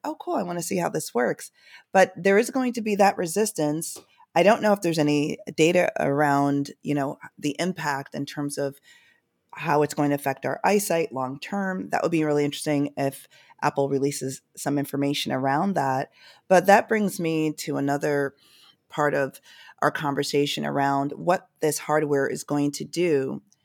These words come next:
when you look at A I, when you look at the metaverse and adoption rates and experiences. And I feel Apple hard, Apple, you know, Vision Pro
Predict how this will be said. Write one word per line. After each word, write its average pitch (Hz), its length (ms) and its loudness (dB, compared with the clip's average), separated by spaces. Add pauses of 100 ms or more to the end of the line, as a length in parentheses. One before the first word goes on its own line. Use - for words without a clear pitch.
(260)
when 160 160 2
you 151 100 4
look 160 220 2
at 196 180 -2
A 165 160 0
I, 139 640 0
when 151 160 2
you 151 160 2
look 151 260 0
at 160 280 0 (220)
the 151 120 -2
metaverse 147 720 0 (460)
and 147 520 4 (160)
adoption 156 560 4
rates 135 520 -4
and 151 200 4
experiences. 202 1000 -4 (420)
And 151 500 2 (340)
I 185 200 6
feel 151 720 2 (880)
Apple 147 320 0
hard, 147 380 2 (180)
Apple, 147 600 2 (180)
you 156 140 0
know, 143 280 0
Vision 156 300 2
Pro 185 600 4